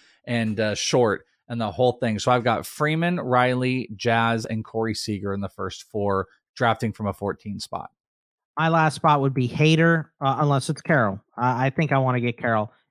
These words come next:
Speaker 2: in the next round, though. Uh, but my, my, my last one would be Hader here. So I would start out with Julio, Strider, um, Randy Arozarena, and Josh Hader.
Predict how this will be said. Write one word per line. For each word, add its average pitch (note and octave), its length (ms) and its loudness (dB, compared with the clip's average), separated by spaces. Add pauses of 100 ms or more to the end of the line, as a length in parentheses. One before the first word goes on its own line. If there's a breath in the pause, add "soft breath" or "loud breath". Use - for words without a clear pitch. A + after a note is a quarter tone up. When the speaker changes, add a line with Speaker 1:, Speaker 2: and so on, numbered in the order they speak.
Speaker 2:
in B2+ 140 -6
the A#2+ 60 -2
next A#2 280 -4
round, G2 260 -4
though. D#2+ 200 -10 (360)
Uh, A2+ 300 2
but B2 240 0
my, C3+ 240 0 (120)
my, C3+ 460 2
my C3+ 280 2
last B2+ 320 0
one C3+ 140 -2
would A#2 100 -2
be A2 160 -4
Hader D3 320 4
here. C3+ 340 2 (220 soft breath)
So C3+ 220 0
I B2 220 2
would C#3 220 2
start B2+ 300 2
out A2+ 240 0
with A2+ 260 -4 (400)
Julio, D#3+ 920 6
Strider, C3 840 2 (300)
um, G#2+ 560 0
Randy C3+ 300 2
Arozarena, A2+ 960 0
and G2+ 500 -4
Josh F#2+ 260 -6
Hader. D#2+ 220 -10